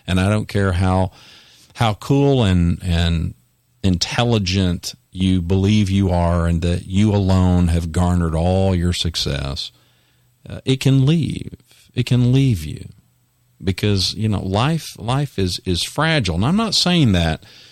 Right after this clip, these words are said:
with, with any amount of doom and gloom.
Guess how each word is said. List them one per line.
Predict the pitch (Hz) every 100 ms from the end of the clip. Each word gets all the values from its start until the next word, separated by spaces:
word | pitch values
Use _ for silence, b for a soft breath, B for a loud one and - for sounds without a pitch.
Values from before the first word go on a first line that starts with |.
| B B
with, | 110 113 113
with | 107 101
any | 123 120
amount | 95 95 95 90
of | 85 80 80 76 - b b b b b b b b b b b b b _ _ B B B 110
doom | 131 139 107
and | 95
gloom. | 92 110 123 85 87 90